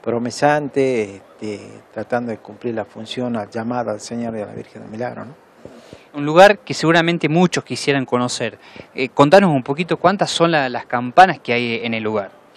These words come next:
Speaker 1: Nosotros tenemos cinco campanas. Tenemos la campana del Señor, que es la mayor, la grande, y después tenemos las dos medianas, que son las campanas de la Virgen,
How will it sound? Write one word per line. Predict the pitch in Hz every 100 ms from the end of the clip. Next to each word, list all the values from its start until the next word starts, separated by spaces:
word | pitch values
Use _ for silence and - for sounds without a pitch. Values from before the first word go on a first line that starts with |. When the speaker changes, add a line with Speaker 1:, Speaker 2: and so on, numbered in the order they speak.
| -
Speaker 1:
Nosotros | 107 139 131 120
tenemos | 123 127 131 117
cinco | - 156 127
campanas. | 127 120 143 156 151 147 - - - -
Tenemos | 120 131 127
la | 107
campana | - 104 120 127 117
del | 113
Señor, | - 127 135 139 120
que | 120
es | 117
la | 107
mayor, | 110 104 131 120
la | 104
grande, | 113 127 120 120 180 - - - - - -
y | 113
después | 117 139 139
tenemos | 139 131 135 123
las | 110 104
dos | 127 131
medianas, | 135 135 151 156 147 165 180 - - -
que |
son | 113 - 131
las | 104
campanas | - 110 120 127 117
de | 107
la | 107
Virgen, | 104 139 151 117 139 165